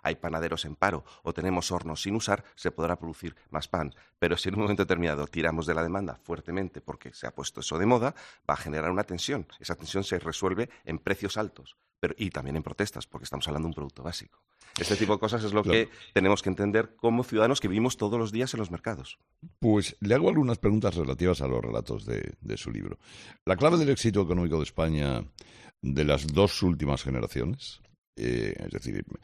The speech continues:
Speaker 2: va-, vamos a pensar que estamos hablando desde el ochenta, de los años ochenta hasta acá. ¿Cuál ha sido?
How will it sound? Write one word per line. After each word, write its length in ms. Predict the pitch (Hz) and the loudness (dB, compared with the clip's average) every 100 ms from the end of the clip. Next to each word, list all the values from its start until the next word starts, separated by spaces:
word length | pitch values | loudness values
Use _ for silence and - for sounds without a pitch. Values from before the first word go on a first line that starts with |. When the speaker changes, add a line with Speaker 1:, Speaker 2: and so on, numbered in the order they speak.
| - - - - | -18 -20 -20 -14
Speaker 2:
va-, 140 | 50 50 | -8 -6
vamos 340 | 50 53 57 | -4 -4 -4
a 60 | - | -6
pensar 320 | 58 87 82 | -2 0 0
que 80 | 65 | -2
estamos 280 | 71 62 | -6 -4
hablando 320 | 64 64 65 67 | -2 -2 -2 -2
desde 340 | 58 57 62 | -4 -2 -2
el 180 | 58 57 | -2 -4
ochenta, 380 | 55 98 80 71 | -2 0 0 -2
de 60 | |
los 100 | 55 | -2
años 220 | 69 64 | -4 -4
ochenta 360 | 64 - 69 55 | -6 -4 -4 -4
hasta 160 | - 53 | -8 -8
acá. 140 | - - - - | -10 -14 -20 -4
¿Cuál 180 | - 110 | 2 2
ha 40 | |
sido? 260 | - 50 | 2 -6